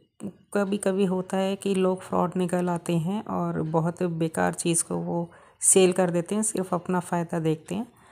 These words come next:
तो जिस दुकान से मैंने लिया था, उस समय तो मैं excitement में आपको सब अच्छा-अच्छा ही बताई थी, पर जब मैंने experience लेके देखा तो मैं आप, आपको share कर रही हूँ कि shop वाले लोग निकले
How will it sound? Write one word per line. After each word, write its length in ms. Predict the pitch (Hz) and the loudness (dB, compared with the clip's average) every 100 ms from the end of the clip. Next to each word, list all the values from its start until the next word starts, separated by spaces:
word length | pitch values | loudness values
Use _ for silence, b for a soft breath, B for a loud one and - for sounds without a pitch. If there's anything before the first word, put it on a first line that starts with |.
| b b b | b b b
तो 220 | - 190 | -2 0
जिस 260 | 185 - 226 | 0 0 2
दुकान 320 | 185 190 190 | 2 2 0
से 120 | 190 | 2
मैंने 280 | 196 190 190 | 0 0 0
लिया 300 | 185 185 180 | 0 0 0
था, 200 | 175 190 | -2 -4
उस 300 | 240 208 208 | -2 -2 0
समय 220 | - 214 | 0 0
तो 280 | 208 208 214 | 2 2 0
मैं 220 | 214 202 196 | 2 0 0
excitement 640 | 190 - 185 180 190 185 | 0 2 2 2 -2 -2
में 140 | 190 185 | -2 -2
आपको 320 | 196 185 - | -2 -4 -4
सब 200 | 175 180 | 0 2
अच्छा-अच्छा 500 | 175 - 185 175 - | 0 -2 -4 -4 -2
ही 160 | 175 180 | 2 4
बताई 360 | 170 160 165 | 4 0 -2
थी, 200 | 160 185 233 B B B - | -2 -4 -8 B B B 4
पर 120 | 180 | 4
जब 160 | 170 180 | 4 2
मैंने 240 | 180 180 | 2 2
experience 560 | 175 - 190 196 202 196 | 0 -2 -2 0 0 0
लेके 240 | 190 185 | -2 0
देखा 320 | 180 180 185 | 0 0 -2
तो 220 | 180 185 175 | -2 -4 -2
मैं 80 | 180 | -2
आप, 180 | 180 170 - - | -2 -6 -12 -2
आपको 260 | 175 - 175 | -2 -2 -4
share 280 | - 165 | 2 2
कर 220 | 165 175 165 | 2 -2 -2
रही 100 | 190 | -2
हूँ 120 | 240 | -4
कि 220 | - 214 214 B B B B B B B | -2 -4 -4 B B B B B B B
shop 360 | - - 202 190 | -2 2 2 6
वाले 200 | 180 175 | 6 6
लोग 240 | 175 165 | 4 2
निकले 360 | 170 170 190 | 2 2 0